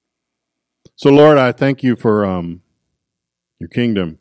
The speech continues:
I'm glad that it stretches beyond the borders of El Norte. And, Lord, I thank you for Mexico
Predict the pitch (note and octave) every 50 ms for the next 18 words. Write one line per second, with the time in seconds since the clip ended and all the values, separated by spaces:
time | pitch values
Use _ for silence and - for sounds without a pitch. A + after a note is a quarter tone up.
0 | _ _ _ _ _ _ _ _ _ _ _ _ _ _ _ _ _ _ _ -
1 | A#2 A#2 A2+ G2 A2+ B2 B2 B2+ A#2+ A2 A2 G2 G#2+ G2 - - - A#2 A2+ -
2 | - G#2+ G2 F2 E2+ G2+ G2+ G2+ G#2 G#2 G#2 G2+ G2+ F#2 F#2 F2 F#2 G2 G2+ G2+
3 | F#2 F#2 F2+ D#2+ F2 E2+ E2+ F2+ F2+ F2 F#2 F2+ F2+ F2 - D#2+ D#2 D#2+ E2+ _
4 | _ _ _ _ _ _ _ _ _ _ _ _ _ _ _ _ _ _ _ _
5 | _ _ _ _ _ _ _ _ _ _ _ _ _ _ _ _ - G2+ G2+ G2+
6 | G#2+ G#2+ G#2+ G#2 G2 - B2 A2+ A2 G#2 - A2 G2+ F#2 - F#2+ F#2 F#2+ G2+ G#2
7 | - - A2 - - G#2 G#2 G#2 G#2 G#2 G2+ G#2 -